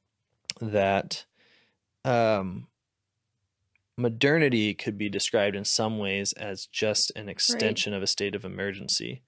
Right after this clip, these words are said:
Speaker 1: or of a calamity,
Speaker 2: Mm-hmm.
Speaker 1: such that the calamity itself is described as, as a normal life.
Speaker 2: Mm-hmm.
Speaker 1: And I think you see some evidence of this being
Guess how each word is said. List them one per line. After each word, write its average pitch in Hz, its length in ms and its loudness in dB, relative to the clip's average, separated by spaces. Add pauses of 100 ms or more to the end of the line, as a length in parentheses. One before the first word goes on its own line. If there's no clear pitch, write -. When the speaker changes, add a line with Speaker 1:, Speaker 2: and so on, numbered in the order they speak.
(240)
Speaker 1:
or 107 100 2
of 95 100 0
a 92 40 -6
calamity, 95 760 -4 (180)
Speaker 2:
Mm-hmm. 202 480 -4
Speaker 1:
such - 300 0
that 101 140 2
the - 80 -10
calamity 110 360 2
itself 101 440 2
is 101 160 -4
described 95 540 0
as, - 480 -2 (340)
as 101 280 2
a 95 60 -4
normal 87 320 -6
life. - 420 -8
Speaker 2:
Mm-hmm. 196 260 -6 (280)
Speaker 1:
And 135 80 2
I 147 40 4
think 208 200 0
you 202 60 4
see 147 180 2
some 104 160 0
evidence 110 380 2
of 92 80 -4
this 90 160 -2
being 95 520 -4